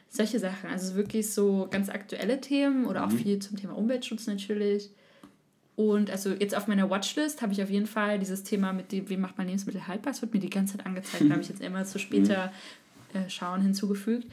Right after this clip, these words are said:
Speaker 1: Oder irgendwie von Spiegel,
Speaker 2: Mhm.
Speaker 1: ganz viele Dokus, die bringen auch richtig coole Sachen raus.
Speaker 2: Mhm.
Speaker 1: So Problemfälle und ja,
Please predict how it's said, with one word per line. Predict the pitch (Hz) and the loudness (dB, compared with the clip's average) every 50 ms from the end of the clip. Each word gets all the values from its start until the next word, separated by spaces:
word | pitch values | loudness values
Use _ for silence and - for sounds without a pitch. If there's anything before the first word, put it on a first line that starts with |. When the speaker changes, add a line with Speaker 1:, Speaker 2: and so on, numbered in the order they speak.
| - - - _ _ | -18 -20 -20 _ _
Speaker 1:
Oder | 214 208 214 214 214 208 - - | 4 4 6 6 6 4 4 4
irgendwie | 214 208 208 208 196 - 208 202 202 202 202 202 202 196 196 - - - - _ _ _ _ _ | 6 6 6 4 2 2 2 4 4 4 6 6 4 4 2 -2 -8 -18 -20 _ _ _ _ _
von | - - 220 202 196 | -6 0 2 2 2
Spiegel, | 196 196 - 214 214 190 190 175 170 170 175 185 - - - _ - | 2 2 2 2 2 4 2 2 2 0 -2 -4 -8 -14 -20 _ -4
Speaker 2:
Mhm. | 110 107 113 | 0 2 4
Speaker 1:
ganz | - - 196 | 4 2 0
viele | - - 196 196 | 0 -2 -2 -2
Dokus, | 190 185 170 - - - | -2 -6 -10 -10 -10 -10
die | - - | -10 -6
bringen | - 196 190 - | -4 -4 -4 -4
auch | - 185 - - | -6 -6 -6 -6
richtig | 202 196 196 202 196 - | -6 -6 -6 -10 -12 -10
coole | - - 180 175 | -8 -6 -6 -4
Sachen | 170 180 185 - - 170 | -6 -6 -6 -6 -8 -6
raus. | 165 175 170 175 - 190 | -4 -4 -4 -4 0 2
Speaker 2:
Mhm. | 190 190 190 202 196 202 | 4 6 6 4 2 0
Speaker 1:
So | - 208 | -4 -6
Problemfälle | 196 - 208 202 196 196 196 196 196 196 196 196 - 196 190 185 185 190 190 190 190 190 190 185 185 - - | -4 -2 -2 -2 2 2 4 6 6 6 6 4 0 0 0 0 2 2 2 2 2 2 2 2 0 0 -2
und | 185 180 180 185 185 185 180 - - - - - - - - _ _ _ _ _ _ | -2 -2 -2 -2 -4 -4 -6 -8 -12 -18 -20 -20 -20 -20 -20 _ _ _ _ _ _
ja, | 247 185 - - - 202 | -6 -6 -6 -4 -6 -8